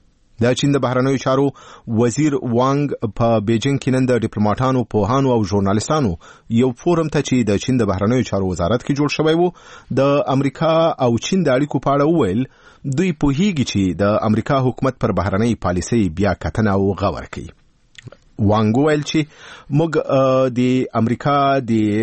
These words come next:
نوي پالیسي جوړونکو نه دا تمه لرو چې، آ، له وخت سره د ده په وینا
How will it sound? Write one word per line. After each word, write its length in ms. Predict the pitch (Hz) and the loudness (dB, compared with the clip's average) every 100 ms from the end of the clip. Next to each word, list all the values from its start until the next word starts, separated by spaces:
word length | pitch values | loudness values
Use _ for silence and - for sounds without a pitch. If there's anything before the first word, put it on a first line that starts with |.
| 117 - 104 | -2 -2 0
نوي 720 | 107 117 160 175 123 123 131 113 104 98 | 2 4 2 2 0 0 -4 -8 -8 -6
پالیسي 340 | 98 98 - 101 | -2 -2 -2 -2
جوړونکو 520 | 101 104 139 147 147 | 0 2 0 0 0
نه 200 | 139 127 | 0 0
دا 180 | 123 - | 0 -2
تمه 240 | 175 156 | 0 0
لرو 280 | 156 160 175 - - - - | 2 0 -2 -6 -20 -20 -14
چې، 420 | - 175 165 151 156 - | -4 0 2 2 0 0
آ، 400 | 113 113 110 113 | 0 2 2 2
له 320 | 107 117 110 | 2 2 2
وخت 420 | 104 120 160 - | 2 0 -2 -4
سره 160 | 143 131 | -2 0
د 100 | 107 | 0
ده 80 | 117 | 0
په 140 | 110 | 0
وینا 400 | 101 98 104 90 | 0 0 0 -2